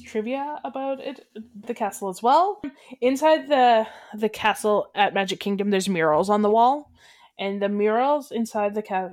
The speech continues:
Cinderella's castle were designed by Dorothea Redmond. And there are over five hundred thousand tiles in fifty diff-,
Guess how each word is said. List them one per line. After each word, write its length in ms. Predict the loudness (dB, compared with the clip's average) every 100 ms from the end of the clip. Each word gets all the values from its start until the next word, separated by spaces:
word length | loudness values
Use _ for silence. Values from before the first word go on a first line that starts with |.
| -12
Cinderella's 580 | -6 -2 0 0 -2 -4
castle 300 | -8 -6 -6
were 100 | -6
designed 480 | -8 -2 -2 -2 -2
by 240 | -2 -2 -8 -20 0
Dorothea 560 | 0 2 2 2 2 0
Redmond. 720 | 0 -2 -4 -6 -6 -10 -20 _ _ _
And 180 | -6 -2
there 160 | 0 0
are 280 | 0 0 0
over 260 | 0 2 -2
five 480 | -2 -2 0 0
hundred 420 | -2 -4 -2 -2 0
thousand 420 | 0 0 -4 -6
tiles 720 | -6 -4 -2 -4 -8 -14 -20 _ _ _ _ -12
in 100 | -12
fifty 520 | -12 -10 -10 -6 -6
diff-, 240 | -4 -6